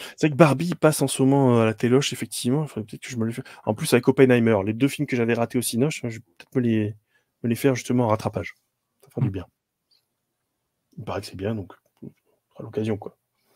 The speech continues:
Speaker 1: Euh, t'as été voir Titanic cinq fois. Ah ouais. Ah ouais. Moi, je me suis fait engueuler, hein, pour Titanic à l'époque au ciné, hein.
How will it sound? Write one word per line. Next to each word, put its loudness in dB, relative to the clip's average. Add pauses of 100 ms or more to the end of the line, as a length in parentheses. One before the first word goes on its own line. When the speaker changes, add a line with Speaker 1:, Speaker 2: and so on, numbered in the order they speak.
(680)
Speaker 1:
Euh, 4
t'as -4
été -2
voir -2
Titanic -2
cinq 0
fois. 0
Ah 2
ouais. 0 (240)
Ah -4
ouais. -6
Moi, 4
je 2
me 0
suis -6
fait 2
engueuler, 6
hein, 2
pour -8
Titanic -2
à -2
l'époque -4
au -8
ciné, -6
hein. -10